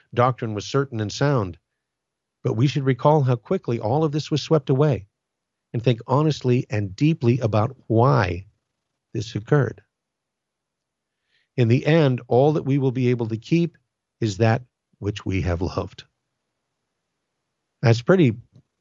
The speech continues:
that's a pretty profound statement. You know, Saint Paul, very famously in First Corinthians thirteen thirteen tells us, "And now," meaning in this life, "and now there remain faith, hope, and charity," or love, "these three.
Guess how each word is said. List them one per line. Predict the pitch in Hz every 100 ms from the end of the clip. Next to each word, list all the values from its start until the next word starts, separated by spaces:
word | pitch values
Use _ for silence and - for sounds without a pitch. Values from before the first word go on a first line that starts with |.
| -
that's | 131 131 160 156
a |
pretty | 127 156 147
profound | 120 120 120 120 120
statement. | 135 135 - 101
You | 104
know, | 107
Saint | - 127 110
Paul, | 135 151 110 - - _ _
very | 123 117
famously | 127 147 135 - 107
in | 101
First | 131 117
Corinthians | - 123 123 110 -
thirteen | 113 110 - 107
thirteen | - 139 170 120 95
tells | 120 143 120
us, | 92 - - _ _ -
"And | 113 107
now," | 123 147 98 101
meaning | 110 101 98
in | 98
this | 101
life, | 101 76 90 - _ _ _ _ _ -
"and | 110 104
now | 147 139 123
there | 123 120
remain | 123 107 107
faith, | 107 113 113 113
hope, | - 113 113
and | 113 110
charity," | - - 139 147 117 90 - 92 _ - _ -
or | 107
love, | 87 110 85 90 -
"these | 123 120
three. | 135 135 98 95